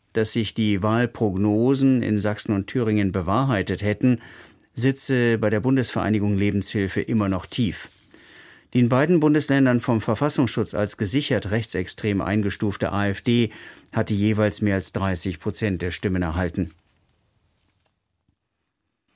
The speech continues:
Brandenburgs Innenminister Stübgen hat die Forderungen der C D U bekräftigt, das individuelle Asylrecht in seiner bestehenden Form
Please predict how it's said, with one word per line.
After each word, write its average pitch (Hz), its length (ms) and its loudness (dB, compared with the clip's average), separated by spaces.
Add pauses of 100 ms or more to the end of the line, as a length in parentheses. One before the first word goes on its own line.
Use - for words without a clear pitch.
(200)
Brandenburgs 175 520 2
Innenminister 151 600 2
Stübgen 120 640 0
hat 98 160 0
die 113 100 2
Forderungen 127 840 2 (240)
der 107 160 2
C - 220 0
D 104 140 0
U 160 260 -2
bekräftigt, 123 800 -2 (360)
das 117 280 2
individuelle 143 680 2
Asylrecht 117 800 0
in 107 100 0
seiner 104 220 0
bestehenden 110 600 0
Form 110 400 0